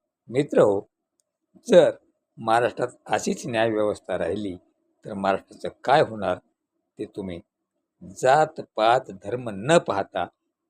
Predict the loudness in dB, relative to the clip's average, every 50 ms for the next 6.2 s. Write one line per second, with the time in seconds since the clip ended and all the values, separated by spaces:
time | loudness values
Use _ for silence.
0 | _ -12 -10 -8 -8 -10 -10 -12 -10 -6 -4 -4 -4 -4 -4 -4 -4 -4 -2 -2
1 | -2 -4 -4 -6 _ _ _ _ _ _ _ -6 -6 -6 -6 -6 -6 -6 -4 -4
2 | -4 -4 -4 -6 -2 -2 0 0 -2 -4 -8 -8 -8 -8 -8 -8 -8 -10 _ _
3 | _ _ _ -8 -6 -2 0 0 0 0 -2 -4 -2 0 2 2 2 0 -2 _
4 | -10 -6 -6 -6 -6 -6 -10 -12 -8 -8 -8 -6 -6 -8 -10 -12 -14 _ _ _
5 | _ _ _ _ _ _ _ _ _ -2 -2 0 0 2 4 4 4 2 0 -2
6 | -4 -4 -4